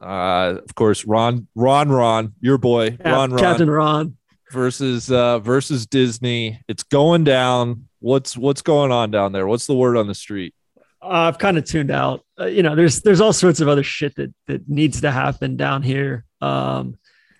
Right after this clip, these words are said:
Speaker 2: you know, we, we had an apartment building or the condo building that collapsed down in South Florida. They still haven't, you know, done any sort of, uh, legislation around that and around, you know, making that stuff. Like, there's, there's all sorts of stuff that they should be,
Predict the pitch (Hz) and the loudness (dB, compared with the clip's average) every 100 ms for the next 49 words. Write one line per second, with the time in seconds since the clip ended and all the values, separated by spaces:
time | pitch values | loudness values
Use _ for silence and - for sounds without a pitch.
0 | _ - 139 131 131 151 160 151 135 - | _ -6 -4 -2 0 2 2 2 0 -8
1 | 131 - 165 160 147 170 151 147 147 135 | -8 0 2 2 0 0 0 0 -2 -4
2 | 147 143 - 170 170 165 147 160 160 143 | -4 -4 0 2 4 4 6 4 4 0
3 | 139 - - 147 139 143 143 - - - | -8 -12 -12 -8 -4 -4 -4 -8 -20 -18
4 | - 147 143 131 117 147 143 - 143 139 | -8 -6 -6 -8 -6 -4 -4 -6 -6 -6
5 | 139 131 131 143 135 135 127 127 _ _ | -6 -8 -10 -8 -6 -6 -10 -16 _ _
6 | _ _ _ - 123 127 143 147 151 - | _ _ _ -10 -6 -2 -2 0 -2 -2
7 | 147 135 117 - _ _ _ _ _ _ | -4 -4 -8 -16 _ _ _ _ _ _
8 | 131 123 147 139 127 - 143 139 147 131 | -6 0 0 0 -2 0 0 0 -2 -4
9 | 117 _ _ _ 135 131 135 131 131 127 | -6 _ _ _ -6 -2 -2 -2 -4 -2
10 | 131 135 135 - 127 123 135 127 120 _ | -2 0 -2 -4 -8 -6 -4 -4 -8 _
11 | _ 131 123 135 135 135 127 127 - 131 | _ -8 -4 -2 -2 -4 -6 -6 -4 -4
12 | 123 156 190 - 226 240 240 196 196 170 | 0 2 4 4 4 4 4 4 2 2
13 | - 160 139 135 139 - 127 131 | 0 0 0 -4 -6 -4 -2 -4